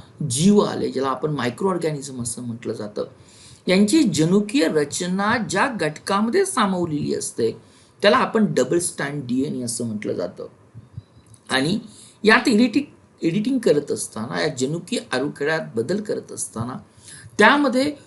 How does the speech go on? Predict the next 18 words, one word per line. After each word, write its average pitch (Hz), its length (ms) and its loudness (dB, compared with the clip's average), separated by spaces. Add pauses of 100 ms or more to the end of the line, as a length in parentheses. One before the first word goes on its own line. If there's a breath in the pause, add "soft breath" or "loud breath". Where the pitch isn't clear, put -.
(140)
कुठला 247 400 2 (180)
अनावश्यक 202 680 0
भाग 175 180 -8 (100)
काढून 131 320 -4
टाकता 120 400 -10
येईल, 110 140 -8 (460 soft breath)
कुठला 294 360 6
भाग 285 180 2 (160)
त्यामध्ये 233 400 4
टाकता 147 460 -6
येईल 120 180 -4 (320 loud breath)
किंवा 262 180 4
कुठे 262 360 0
बदल 285 500 2
करता 160 340 -4
येईल, 113 260 -6 (520 loud breath)
हे 240 380 6
या 160 220 -2